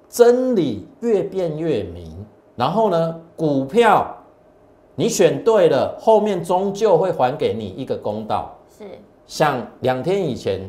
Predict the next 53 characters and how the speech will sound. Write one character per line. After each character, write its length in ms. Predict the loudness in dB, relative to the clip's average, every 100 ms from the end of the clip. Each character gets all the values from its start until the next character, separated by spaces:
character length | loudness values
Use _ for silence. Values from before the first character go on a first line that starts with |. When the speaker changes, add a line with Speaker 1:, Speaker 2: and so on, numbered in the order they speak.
| -16 -8
Speaker 1:
我 180 | -2 -2
也 60 |
知 180 | -2 -8
道 200 | -4 -4
啊， 260 | -4 -8 -10 -16 _ _ _ _
康-， 160 | -18 -18 -18 _ _ _ _
车 260 | -6 -4 -2
电 260 | -2 -2
的 100 | -4
什 120 | -8
么 100 | -8
康 260 | -10 -10 -8
普、 120 | -8
美 160 | -8 -10
琪 180 | -12 -10
玛、 140 | -10
聚 260 | -12 -14 -12
合 160 | -14
嘛， 200 | -16 -18 -20 _ _
Speaker 2:
对 100 | -20
啊。 40 | -14
Speaker 1:
然 100 | -6
后 80 | -6
这 100 | -4
个 100 | -4
元 200 | -4 -4
宇 140 | -6
宙 300 | -8 -4 -4
的 280 | -4 -6 -8
宏 200 | -8 -8
达 180 | -8 -8
电， 200 | -8 -8 -10 -18
Speaker 2:
是。 80 | -8
Speaker 1:
比 80 | -6
如 80 |
刚 120 | -4 -4
刚 160 | -6
那 180 | -8 -8
嘛， 260 | -8 -10 -14 -20
Speaker 2:
是。 200 | -18 -18 -18 -4
Speaker 1:
你 120 | 0
会 100 | 2
说 180 | 0 -2
，“啊， 60 |
老 140 | -6 -6
师 160 | -4
你 120 | -4 -2
拢 220 | -2 -2
无。” 280 | -6 -8 -16 _ _ _ _ _ _ _ _ _
我 120 | 0
是 140 | 0
要 100 | 0 -2 -2 -2
爱 160 | -2